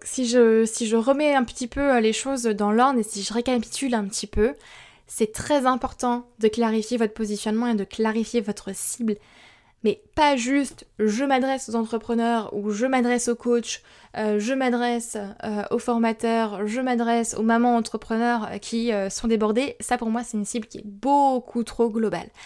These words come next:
Il faut bien, bien recentrer votre cible, bien recentrer votre client préféré pour justement toucher le cœur de vos prospects et, et aller leur parler comme si,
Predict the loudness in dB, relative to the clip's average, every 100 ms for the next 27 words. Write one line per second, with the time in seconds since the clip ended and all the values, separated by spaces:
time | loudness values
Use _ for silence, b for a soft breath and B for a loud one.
0 | B B B B -6 -6 -4 -4 -4 -8
1 | -12 -6 -2 0 0 0 0 0 2 2
2 | 2 0 0 -2 -2 -2 -6 -6 -6 -6
3 | -10 -6 2 4 4 2 -2 -4 -6 -6
4 | -6 -8 B B B 0 0 0 -4 -4
5 | -2 -2 -2 -6 -10 -6 -4 -2 -2 0
6 | -2 B B B -6 -4 -2 -4 -4 -4
7 | 0 0 0 -2 -8 _ -20 -12 -8 -6
8 | -6 -8 _ _ -8 -6 -2 -2 -2 -6
9 | -4 0 0 -2 -8 -4 -4 -6 B B
10 | B B -6 -6 -8 _ b b b b
11 | b b b _ _ _ -4 0 2 0
12 | 2 2 2 2 0 0 0 -2 -2 0
13 | 0